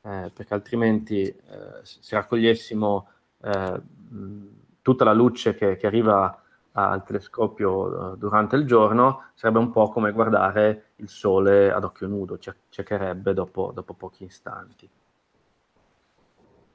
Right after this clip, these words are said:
Ecco, notate, eh, la, la fattura artigianale, eh, della, della maschera, perché è stata fatta in loco, perché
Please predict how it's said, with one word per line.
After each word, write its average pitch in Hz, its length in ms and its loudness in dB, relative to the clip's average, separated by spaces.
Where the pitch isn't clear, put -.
Ecco, - 160 -4
notate, 120 580 4
eh, 107 220 -2
la, 110 100 2
la 107 140 0
fattura 113 880 2
artigianale, 117 1120 0
eh, 98 380 -6
della, 95 400 -4
della 104 180 2
maschera, 139 460 0
perché 110 300 -2
è 107 40 -12
stata 107 220 -8
fatta 113 240 0
in 170 80 -2
loco, 113 340 -4
perché 101 440 -8